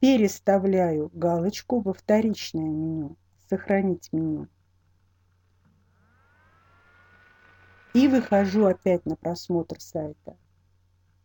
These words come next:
Теперь видите, где у меня появляется? В этом шаблоне вот так расположено вторичное меню. Оно не наверху появляется, а появляется под главным меню. Вот оно, начальный курс, аналитика.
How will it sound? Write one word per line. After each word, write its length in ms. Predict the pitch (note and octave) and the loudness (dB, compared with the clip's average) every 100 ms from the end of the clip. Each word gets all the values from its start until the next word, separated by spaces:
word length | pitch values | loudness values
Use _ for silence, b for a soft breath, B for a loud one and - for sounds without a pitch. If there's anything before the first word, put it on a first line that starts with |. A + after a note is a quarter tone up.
| _ _ _ _ _ _ | _ _ _ _ _ _
Теперь 180 | - G#3+ | 0 4
видите, 260 | C#4 D4+ G#3 | 4 4 0
где 220 | F3+ F#3+ | -2 0
у 80 | F#3 | 2
меня 300 | F3 E3+ D#3 | 2 0 -2
появляется? 680 | F3 E3+ D#3+ D#3+ D3 - - | -4 -4 -2 -4 -6 -10 -6
В 100 | D3 | 4
этом 280 | B3 B3+ F3 | 4 4 -2
шаблоне 560 | - F3+ E3+ E3 D3+ D#3+ | -2 -2 -2 -2 -2 0
вот 200 | A#3 A#3+ - | -2 -2 0
так 320 | G3+ D#3+ - - - | 0 0 -12 -14 -8
расположено 800 | E3 - - E3+ E3+ D3+ D3+ D#3 | -8 -6 -6 -4 -4 -6 -6 -6
вторичное 560 | - E3+ E3+ - E3 | -4 -6 -6 -10 -6
меню. 300 | E3 E3 D#3+ - | -4 -4 -6 -4
Оно 200 | F3 F#3 | -2 0
не 160 | F#3 | 2
наверху 400 | F#3+ F#3+ G#3 - _ - | 2 0 -2 -6 _ -2
появляется, 800 | F#3+ F3+ E3+ D#3 D3 D3+ - - - b b - | 0 0 -2 -6 -8 -12 -20 -20 -18 b b -10
а 60 | |
появляется 640 | - G3 G3 C4 C4+ - G#3+ | 0 2 4 2 2 -2 -6
под 420 | - A3 A#3 - - | 2 2 2 -4 -8
главным 800 | D#3 F#3 F#3 E3 D#3 D3+ D3 | -4 -2 0 -2 -2 -4 -4
меню. 300 | D3+ D3+ D3+ - | -4 -4 -8 -6
Вот 220 | E3+ - | -8 -8
оно, 160 | D3 D3 | -10 -6
начальный 560 | D#3 - F3 D#3 C#3+ - | -6 -6 -6 -6 -8 -4
курс, 300 | A#3 - - - | -4 -4 -12 -8
аналитика. 800 | F3 F3+ F3+ D#3 _ _ D#3 | -4 -4 -4 -8 _ _ -20